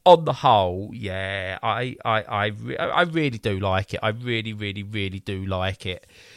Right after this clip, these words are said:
But I can forgive that because you've got s-, uh, like, every other actor seems to be reprising their roles, and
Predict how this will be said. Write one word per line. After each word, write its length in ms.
But 120
I 60
can 140
forgive 500
that 240
because 280
you've 160
got 320
s-, 240
uh, 80
like, 240
every 260
other 220
actor 400
seems 300
to 80
be 100
reprising 540
their 140
roles, 520
and 640